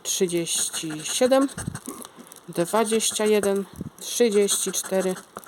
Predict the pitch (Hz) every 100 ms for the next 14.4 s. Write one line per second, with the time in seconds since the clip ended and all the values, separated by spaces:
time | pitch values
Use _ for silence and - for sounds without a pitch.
0 | - - - - - 220 240 247 - -
1 | 208 202 208 214 196 - - 151 - -
2 | - - - - - 190 202 311 381 -
3 | 240 247 254 - 240 466 - 175 175 175
4 | 175 175 175 170 170 175 240 453 - -
5 | - - - - - - - - - 233
6 | 220 214 190 185 - - - - - -
7 | 175 190 196 147 - - - - - -
8 | - - - - - - - - - -
9 | - 220 214 - 175 175 - 147 - -
10 | 165 160 202 240 - 320 214 165 202 -
11 | - 170 160 160 156 151 202 269 - -
12 | - - - 196 190 185 175 - 160 -
13 | 247 262 202 190 180 185 185 170 - 262
14 | 247 240 220